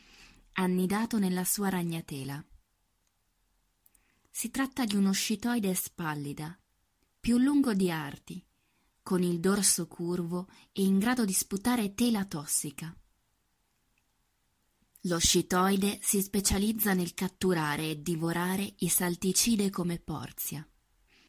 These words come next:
E Porzia è specializzata nel catturare ragni che si nutrono di ragni. La maggior parte dei quali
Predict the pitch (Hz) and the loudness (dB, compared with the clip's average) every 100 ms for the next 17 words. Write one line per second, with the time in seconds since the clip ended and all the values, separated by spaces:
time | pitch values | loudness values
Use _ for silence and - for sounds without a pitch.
0 | _ _ _ - 180 - 185 185 196 - | _ _ _ -6 -6 -4 0 0 0 0
1 | 226 214 - 202 202 - 208 240 226 208 | 0 -2 -4 -4 -4 -4 0 2 2 2
2 | - 269 247 190 180 196 190 190 190 214 | 2 2 2 2 0 -4 -2 0 2 2
3 | 196 180 196 226 240 240 240 185 - 185 | 0 0 2 6 6 4 0 0 2 2
4 | 185 196 185 180 165 160 135 98 143 147 | 2 0 -2 -2 -2 -4 -6 -8 -8 -8
5 | 156 _ _ _ _ _ _ _ _ - | -10 _ _ _ _ _ _ _ _ -2
6 | 190 185 170 180 - 185 185 175 160 151 | 2 2 2 0 2 0 0 -2 -2 -4
7 | - 170 180 185 202 | -4 -2 0 0 -4